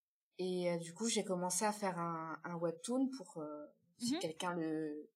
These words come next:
Speaker 1: le suit sur, euh, Instagram.
Speaker 2: Mhm. De toute
Speaker 1: J'ai
Speaker 2: façon, je
Speaker 1: pas encore
Speaker 2: mettrai tous les liens
Speaker 1: publié.
Speaker 2: dans la description, euh.
Speaker 1: Voilà, c'est pas publié encore, mais j'ai mis quelques, euh, exemples sur, euh, ma page Insta.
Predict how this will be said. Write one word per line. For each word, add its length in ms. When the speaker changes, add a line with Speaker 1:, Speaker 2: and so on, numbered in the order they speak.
Speaker 1:
le 160
suit 300
sur, 260
euh, 200
Instagram. 580
Speaker 2:
Mhm. 120
De 60
toute 80
Speaker 1:
J'ai 60
Speaker 2:
façon, 20
je 60
Speaker 1:
pas 60
encore 160
Speaker 2:
mettrai 140
tous 60
les 100
liens 140
Speaker 1:
publié. 80
Speaker 2:
dans 60
la 100
description, 680
euh. 40
Speaker 1:
Voilà, 240
c'est 220
pas 120
publié 560
encore, 380
mais 200
j'ai 160
mis 160
quelques, 360
euh, 340
exemples 580
sur, 300
euh, 240
ma 140
page 260
Insta. 460